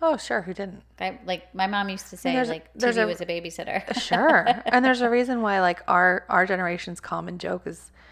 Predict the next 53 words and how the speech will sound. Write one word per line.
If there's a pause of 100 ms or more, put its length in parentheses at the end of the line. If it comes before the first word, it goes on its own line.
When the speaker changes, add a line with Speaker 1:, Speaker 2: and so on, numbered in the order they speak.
(140)
Speaker 1:
you
know,
you're
having
a
sick
day.
It's,
you
know,
"Are
you
watching
Price
is
Right?"
Speaker 2:
<laughs>
Speaker 1:
Are
you
Speaker 2:
Exactly,
Speaker 1:
wa-,
you
know,
Speaker 2:
yeah. (140)
Speaker 1:
like,
there's
a
reason
why (240)
Speaker 2:
Ugh. (140)
Speaker 1:
we
all
understand
that
joke. (240)
Speaker 2:
Yeah.
Speaker 1:
Um, (880)
but
I,
I
love
that
we
have
those
years
that
just
have (160)
none
of
that
involved.